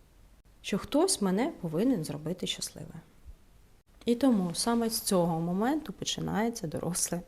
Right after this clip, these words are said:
життя. Знаєте, мені інколи здається, я такі прості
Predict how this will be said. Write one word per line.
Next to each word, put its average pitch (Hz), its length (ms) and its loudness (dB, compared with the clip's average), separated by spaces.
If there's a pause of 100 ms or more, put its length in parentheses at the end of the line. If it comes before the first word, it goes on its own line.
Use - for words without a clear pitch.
життя. 170 440 -2 (1400)
Знаєте, 220 360 4
мені 202 300 4
інколи 202 320 0
здається, 202 380 -4
я 185 60 -2
такі 190 240 -8
прості 208 440 -4